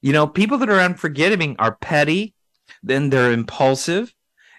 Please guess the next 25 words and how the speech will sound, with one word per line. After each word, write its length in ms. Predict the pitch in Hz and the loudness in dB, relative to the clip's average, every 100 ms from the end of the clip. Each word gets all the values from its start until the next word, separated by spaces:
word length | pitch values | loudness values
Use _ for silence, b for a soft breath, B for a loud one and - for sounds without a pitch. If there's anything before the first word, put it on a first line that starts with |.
| _ | _
And 320 | 139 139 131 | -4 -4 -2
when 120 | 147 143 | -2 0
they're 180 | 135 | 0
interacting 580 | 131 147 143 147 160 185 | 0 2 2 2 0 -2
with 140 | 165 147 | -2 -6
the 80 | |
person 420 | 127 151 151 156 143 | -4 -2 -2 -6 -8
who 320 | 147 139 127 | -4 -4 -2
they 160 | 123 | -2
struggle 520 | 120 - - 147 143 127 | -4 -6 -2 -2 0 -2
to 120 | 131 | -4
forgive, 580 | 131 123 113 127 180 226 B B | -6 -6 -2 -2 -2 -6 B B
they 80 | 151 | -2
make 240 | 143 131 - | 0 -4 -6
snide 500 | - 131 127 127 131 | -6 -2 0 0 -2
remarks. 680 | 123 113 113 143 - - - b b | -2 0 0 0 -4 -16 -20 b b
They're 160 | 135 139 | 2 4
always 380 | 139 151 147 - | 4 4 2 -2
telling 480 | 165 143 135 135 | 0 2 2 0
them 200 | 135 151 | 0 -2
what 240 | 147 135 135 | 0 0 2
they're 140 | 135 | -2
going 380 | 127 127 127 120 | 0 0 0 -2
to 80 | 120 | -4
do, 500 | 107 113 110 131 | -2 -2 0 -2